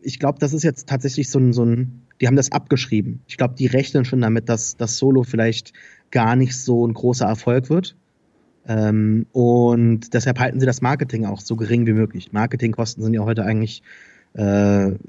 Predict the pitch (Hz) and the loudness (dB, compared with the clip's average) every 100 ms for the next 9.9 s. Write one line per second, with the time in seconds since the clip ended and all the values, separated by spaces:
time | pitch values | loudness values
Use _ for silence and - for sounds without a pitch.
0 | - - 123 - 117 110 117 113 107 110 | -12 -4 -4 -2 0 2 2 2 0 0
1 | 110 117 113 - 120 123 98 92 - 92 | -2 0 0 2 0 0 -2 -4 -4 -2
2 | 90 95 95 92 92 95 - 101 - 90 | 0 0 0 0 -2 -2 -4 -6 -4 -4
3 | 101 104 101 92 - 98 98 92 92 104 | -4 -4 -4 -4 -2 0 2 2 2 2
4 | 113 104 117 113 110 120 127 135 135 127 | 0 2 2 4 4 4 4 2 0 0
5 | 127 113 127 127 113 107 107 - - - | -2 -2 -2 -2 -2 -2 -2 -10 -8 -2
6 | 113 - 113 110 113 - - 104 104 110 | -2 -2 -2 0 0 -2 -2 0 2 4
7 | 110 101 - - 92 87 127 117 110 123 | 2 2 0 -2 -2 -4 -2 -2 -2 -2
8 | 101 101 101 110 117 113 - 107 110 110 | -2 -4 -2 0 0 0 0 2 2 2
9 | - 123 98 - 120 123 101 104 | 0 -2 -6 -4 -2 0 0 -2